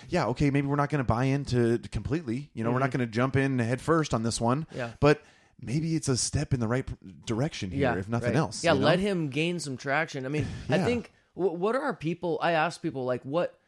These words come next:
Speaker 2: I'll even ask my parents, I'm like, "What, what has he done that's affected you?" Like, and I'm asking really, like, open-ended here, like, what, tell me something.
Speaker 1: Just anything,
Speaker 2: What
Speaker 1: yeah.
Speaker 2: has he done that's affected you? And it's like, you know, the,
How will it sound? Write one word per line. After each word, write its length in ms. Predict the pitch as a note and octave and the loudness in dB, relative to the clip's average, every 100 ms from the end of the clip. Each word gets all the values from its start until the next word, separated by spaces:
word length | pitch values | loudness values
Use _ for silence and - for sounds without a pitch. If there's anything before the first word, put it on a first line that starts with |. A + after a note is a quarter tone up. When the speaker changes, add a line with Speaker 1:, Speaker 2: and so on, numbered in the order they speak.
| _ _ _ _ - | _ _ _ _ 0
Speaker 2:
I'll 100 | D#3 | 2
even 140 | D3+ | 2
ask 140 | C#3+ C3+ | 0 -2
my 80 | B2+ | -4
parents, 300 | D3 C3+ C3+ | -4 -6 -6
I'm 60 | |
like, 160 | C3 C#3 | -8 -6
"What, 240 | F#3 G3+ | -6 -6
what 180 | D#3+ G#3 | -6 -4
has 180 | C4 A3 | -4 -6
he 280 | G#3 B2+ G#2 _ | -8 -8 -12 _
done 560 | C#3 E3 G#3 B2+ A2+ B2 - | -6 -4 -6 -8 -10 -12 -4
that's 220 | C#3+ - | -4 -4
affected 560 | A2+ - F#3+ - A2+ F#2+ | -8 -8 -8 -8 -10 -10
you?" 180 | D2 - | -12 -4
Like, 160 | D3 D3 | -2 0
and 160 | F3+ F#3+ | 0 2
I'm 140 | G3+ | 2
asking 460 | F3+ F3+ F3+ D#3+ C#3 | 0 -4 -6 -6 -2
really, 260 | F#3+ F#3 | 0 2
like, 240 | C#3 A#2 - | 2 -2 -2
open-ended 480 | D#3 D#3 C3+ D#3 B2+ | -4 -2 -4 -4 -4
here, 160 | B2 A#2 | -4 -4
like, 180 | G#2+ | -4
what, 180 | B2+ C#3+ | -6 -8
tell 200 | - F#3+ | -4 -4
me 100 | C3 | -4
something. 460 | - D#3 E3+ F#3+ E3+ | -6 -6 -4 -6 -6
Speaker 1:
Just 140 | - - | -6 -4
anything, 460 | A2+ D3+ G2 F#2 | -2 -2 -2 0
Speaker 2:
What 160 | A2+ G#3+ | 4 4
Speaker 1:
yeah. 40 | |
Speaker 2:
has 100 | A#3 | 4
he 100 | F#3+ | 0
done 460 | C#3+ D3+ G#3+ G#2+ A#2 _ _ _ _ _ - | 0 0 -2 -4 -12 _ _ _ _ _ -4
that's 300 | D#3+ D3+ - | -2 0 0
affected 520 | C3+ D3+ F3+ D#3 A#2+ | -2 0 0 0 -8
you? 180 | A2+ B2 | -4 -2
And 120 | C3+ | -2
it's 140 | C#3+ | 0
like, 180 | D#3 C3+ | 0 0
you 80 | D#3 | 2
know, 140 | D3 | 2
the, 100 | C#3 | 2